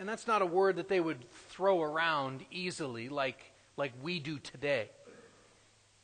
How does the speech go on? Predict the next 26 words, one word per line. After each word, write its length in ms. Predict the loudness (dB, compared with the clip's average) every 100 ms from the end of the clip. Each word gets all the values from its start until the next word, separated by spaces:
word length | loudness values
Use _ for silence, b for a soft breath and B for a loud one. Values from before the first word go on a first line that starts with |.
| -20 -12
See, 180 | -6
by 140 | 0 0
calling 420 | 6 6 8 6
him 320 | 4 4 4 0
a 160 | -2
prophet, 760 | -2 -4 0 2 2 0 -6 -8 -16 _ _ _ _ b b b
she 280 | -6 2 2
is 120 | 4
ascribing 920 | 0 -2 -2 4 8 8 6 2 0
to 180 | -6 -8
Jesus 720 | -4 -2 -2 -2 -4 -6 -8 -10
some 340 | 0 4 4
kind 400 | 2 0 0 4
of 180 | 4 4 B B
authority. 800 | -2 -2 0 8 12 12 10 2 -10 -18 -20 -20 -20 _ _ _ _ _ -16
Clearly, 360 | 2 6 6 4
she 160 | 0 2
doesn't 280 | 4 2
understand 720 | 0 0 0 -2 -2 0 2 2
what 140 | 0
he 160 | 0 -2
has 100 | -2
been 220 | -6 -6
saying 500 | -2 0 0 -2 -6 -10
to 180 | -8 -8
her, 360 | -6 -6 -8